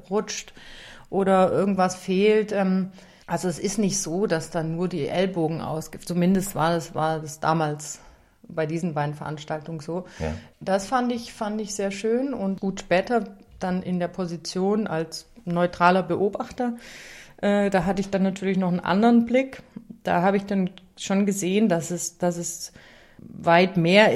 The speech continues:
Speaker 1: ist. Also, dass es natürlich auch um, um das beste Material geht, ja, dass man natürlich auch mit Geld da sehr viel erreichen kann, äh, indem man in die Technik investiert und nicht unbedingt der beste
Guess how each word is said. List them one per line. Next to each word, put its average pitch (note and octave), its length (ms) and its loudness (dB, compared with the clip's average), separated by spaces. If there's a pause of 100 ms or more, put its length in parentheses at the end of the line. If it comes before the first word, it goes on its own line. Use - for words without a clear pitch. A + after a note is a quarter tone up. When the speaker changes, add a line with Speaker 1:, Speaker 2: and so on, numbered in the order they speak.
Speaker 1:
ist. D3+ 160 -2
Also, D#3+ 240 2
dass D#3+ 260 0
es F3 140 -6
natürlich F#3+ 600 0
auch G#3 400 4
um, F3+ 340 0
um F3 280 -2
das D#3+ 140 -10
beste F3 400 0
Material E3+ 640 4
geht, G#3+ 440 4
ja, E3+ 320 0
dass F3 260 -2
man E3+ 180 0
natürlich E3+ 600 -4
auch F3+ 220 -4
mit F3+ 240 -6
Geld F#3 320 0
da F#3 100 -2
sehr F3+ 240 0
viel A3 460 2 (380)
erreichen F#3 560 2
kann, A3+ 520 6
äh, F3+ 540 0 (140)
indem F3+ 280 -2
man E3+ 220 2
in F3 180 -4
die F3 120 -8
Technik G#3+ 440 -2
investiert G#3 800 2
und F3 340 -2 (420)
nicht - 400 4
unbedingt A#3+ 640 8
der G3 80 6
beste F#3+ 920 4